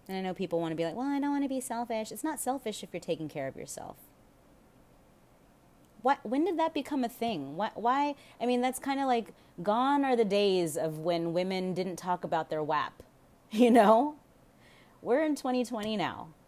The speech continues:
Like, fucking handle it.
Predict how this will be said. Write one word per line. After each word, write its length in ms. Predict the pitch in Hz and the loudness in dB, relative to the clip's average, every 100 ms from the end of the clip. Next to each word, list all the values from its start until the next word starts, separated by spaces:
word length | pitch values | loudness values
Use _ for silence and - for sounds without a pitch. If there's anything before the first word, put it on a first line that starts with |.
| _ _ _ _ _ _ _ - - | _ _ _ _ _ _ _ -20 -10
Like, 320 | - 147 143 - _ _ - - - - - - _ _ _ - | -4 -4 -6 -20 _ _ -20 -20 -20 -20 -20 -20 _ _ _ -8
fucking 260 | 202 214 | -6 -4
handle 380 | 202 190 190 151 | -4 -2 -2 -4
it. 160 | - | -4